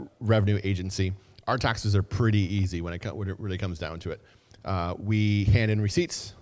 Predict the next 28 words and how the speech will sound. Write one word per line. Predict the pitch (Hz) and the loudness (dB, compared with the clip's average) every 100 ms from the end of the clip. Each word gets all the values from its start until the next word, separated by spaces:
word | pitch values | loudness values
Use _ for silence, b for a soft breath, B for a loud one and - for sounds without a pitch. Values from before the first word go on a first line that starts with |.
| - | -2
They | 104 | 0
tell | 101 117 | 2 2
us | 107 104 | 2 0
what | 104 | -2
we | 101 | -2
owe | 123 139 | 0 2
them | 143 143 | 0 0
or | 101 | -2
maybe | 95 101 | 0 0
what | 98 - | -2 -4
we're | 92 | -6
getting | 95 87 | -6 -2
back, | 87 120 110 | 0 0 0
depending | 101 101 95 | -4 -2 -2
on | 90 | -2
what | 87 85 | -4 -6
<laughs> | - | -2
happens. | 131 - 123 113 101 B B B B | -2 0 0 0 -2 B B B B
Um, | - 104 98 95 95 - 110 | 0 2 4 2 -2 -10 -2
taxes | 139 120 117 113 | 0 2 2 2
are | |
not | 104 92 | 2 0
fun. | - 135 147 135 | -2 0 0 2
Nadi | 104 110 | 2 2
and | 110 | 2
I | 107 | 2
did | 101 107 | 2 2
them. | 98 104 104 | 2 0 0